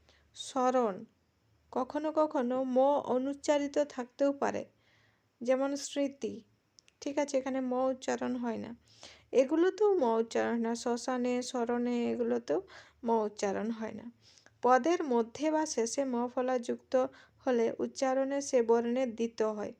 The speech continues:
এবং সামান্য নাসিকা-, নাসিকস্বর, যেমন আত্মীয়, পদ্ম, বিস্ময়,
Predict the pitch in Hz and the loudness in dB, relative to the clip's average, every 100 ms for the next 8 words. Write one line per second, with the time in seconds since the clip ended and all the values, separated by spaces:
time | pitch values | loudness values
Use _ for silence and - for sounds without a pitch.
0 | _ - _ - 226 233 240 - 240 254 | _ -20 _ -4 0 0 0 -2 -2 -2
1 | 285 294 269 233 - 233 - 220 - 208 | -2 -4 -2 -4 -4 -8 -6 -6 -4 -4
2 | 220 226 220 226 214 - 196 202 214 214 | -4 -2 -2 -2 -8 -10 -12 -8 -8 -8
3 | - 214 220 _ - 226 226 196 226 _ | -4 -4 -4 _ -4 2 4 4 -2 _
4 | _ _ _ _ _ _ - 240 226 214 | _ _ _ _ _ _ 2 4 4 -2
5 | - 220 202 202 240 _ _ _ _ - | 2 4 4 0 -6 _ _ _ _ -2
6 | 247 240 - 240 214 208 | -2 -2 2 4 4 0